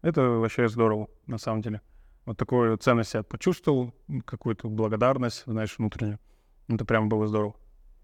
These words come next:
Вот. И, м, если, знаешь, я не так давно стал руководителем, э, тимлидом в команде, и в связи с этим какие-то новые должности появились, новые обязанности, точнее.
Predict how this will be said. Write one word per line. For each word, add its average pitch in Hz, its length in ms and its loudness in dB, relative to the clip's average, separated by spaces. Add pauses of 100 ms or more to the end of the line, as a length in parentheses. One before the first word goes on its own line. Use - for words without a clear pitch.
(360)
Вот. 123 320 0 (680)
И, 123 540 0 (640)
м, 123 320 -2
если, 127 280 0
знаешь, 143 340 0
я 123 280 0 (520)
не 127 140 -6
так 131 160 0
давно 131 240 0
стал 131 280 -2
руководителем, 127 600 -4 (560)
э, 123 180 -6
тимлидом 127 480 2 (160)
в - 20 -20
команде, 117 420 -2 (400)
и 123 420 0 (220)
в - 60 -20
связи 127 260 -2
с - 100 -4
этим 170 300 2
какие-то 135 340 -4
новые 135 280 0
должности 131 440 0
появились, 110 480 -4
новые 117 200 0
обязанности, 110 440 -2
точнее. - 360 -10